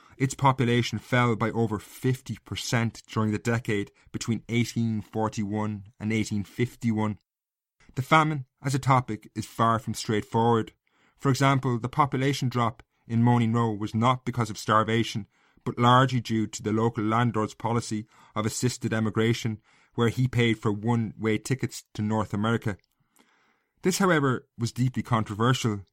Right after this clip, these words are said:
He didn't do this out of the goodness of his heart, but instead was using it as a way to restructure his estate without resistance. The resentment from this, obviously, in some areas, lasted decades. To tell the story of the famine is not easy.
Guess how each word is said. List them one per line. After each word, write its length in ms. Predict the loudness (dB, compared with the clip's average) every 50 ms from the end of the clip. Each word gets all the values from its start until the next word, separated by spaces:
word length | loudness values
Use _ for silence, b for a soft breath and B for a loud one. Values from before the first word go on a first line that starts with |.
| _ _
He 100 | -4 -2
didn't 240 | -2 0 2 2 2
do 180 | 4 4 4 4
this 280 | 4 2 -2 -2 -4
out 160 | -4 -4 -2 -2
of 100 | -4 -6
the 60 | -6
goodness 400 | -2 -2 -2 -2 -2 -2 -4 -4
of 80 | -4
his 120 | -4 -4 -4
heart, 420 | -2 0 0 0 0 -4 -8 -16 _ b b b b b b
but 120 | b 2 2
instead 440 | 2 2 2 2 2 2 2 2 0
was 180 | -2 -2 0
using 360 | 2 4 4 4 2 2 0
it 120 | -2 -2 -4
as 160 | -4 -2 -2
a 60 | -2
way 300 | 0 0 0 0 0 0
to 120 | 0 -4 -4
restructure 600 | 0 0 0 0 0 0 -2 -2 -2 -2 -4 -4
his 120 | -4 -6
estate 520 | -8 -8 -6 -4 -2 0 -2 -2 -4 -6 -6
without 400 | -4 -2 0 0 0 0 -2 -4
resistance. 680 | -6 -4 -2 -2 -2 -2 0 0 0 0 -2 -8 -14 -16 _ _ _ _ _ _ _ _ _ _ _ _ _
The 80 | 2 2
resentment 500 | 4 6 4 4 2 2 0 -2 -2 0
from 280 | 0 2 4 4 4
this, 320 | 2 0 -2 -6 -10 -14 -16 -18 _ _ _ -2
obviously, 560 | 0 0 2 0 0 -2 -2 -4 -4 -4 -6 -10
in 80 | -10 -6
some 240 | -2 0 0 2 2
areas, 360 | 2 0 0 -2 -4 -6 -10 -6
lasted 420 | -2 -2 -2 -2 -2 -6 -10 -8
decades. 520 | -6 -6 -4 -2 0 -2 -2 -2 -4 -10 -14 _ _ _ _ _ _ _ _ _ _ _ _ _ B B B B B B
To 80 | -8 0
tell 280 | 2 4 4 4 4
the 120 | 2 0 -2
story 380 | 0 2 4 4 4 4 2 0
of 140 | 0 -2 -2
the 80 | -2
famine 480 | -4 -2 0 0 0 0 -2 -6 -8 -12
is 160 | -14 -6 -2 2
not 240 | 2 2 2 2
easy. 440 | 2 2 0 0 -2 -4 -8 -10 -10